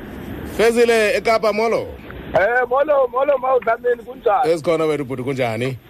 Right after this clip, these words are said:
Speaker 2: Sikhona, ndingufezile, so, bhuti, ndinguNyawuza.
Speaker 1: Ewe, Nyawuza.
Speaker 2: Ndiphayileji-, ndiphayilejife pha kunkolonga, ndiva lo mama.
Speaker 1: Mm.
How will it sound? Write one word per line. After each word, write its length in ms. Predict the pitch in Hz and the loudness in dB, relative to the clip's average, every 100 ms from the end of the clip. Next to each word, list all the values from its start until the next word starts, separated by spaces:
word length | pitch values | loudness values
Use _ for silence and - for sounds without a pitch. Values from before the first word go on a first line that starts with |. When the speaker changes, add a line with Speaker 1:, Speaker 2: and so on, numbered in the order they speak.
| - - - | -20 -10 0
Speaker 2:
Sikhona, 920 | 180 160 180 175 175 160 156 165 165 | 0 2 2 2 2 2 2 4 2
ndingufezile, 960 | 160 165 156 165 226 214 156 151 143 139 | -2 -4 -4 0 0 0 -6 -6 -6 -2
so, 120 | 170 | -2
bhuti, 240 | 135 160 151 | 2 0 2
ndinguNyawuza. 760 | 143 143 185 165 156 - - - - - - | -2 0 2 2 0 -2 -6 -6 -14 -18 -2
Speaker 1:
Ewe, 240 | 165 156 160 | 0 2 2
Nyawuza. 320 | 147 - 403 | 2 0 0
Speaker 2:
Ndiphayileji-, 340 | 202 185 320 - - | 0 0 -6 -12 -4
ndiphayilejife 1000 | 160 - 190 214 208 185 - 151 180 175 185 | -2 2 2 2 -2 -6 -8 -4 2 2 2
pha 80 | 190 | 0
kunkolonga, 680 | 185 185 175 180 175 156 151 | 0 -4 2 4 4 2 0
ndiva 320 | 139 - 135 | -2 -4 0
lo 140 | 156 190 | 2 2
mama. 320 | 185 139 - - - - | 2 0 -4 -18 -16 -4
Speaker 1:
Mm. 140 | 196 | -2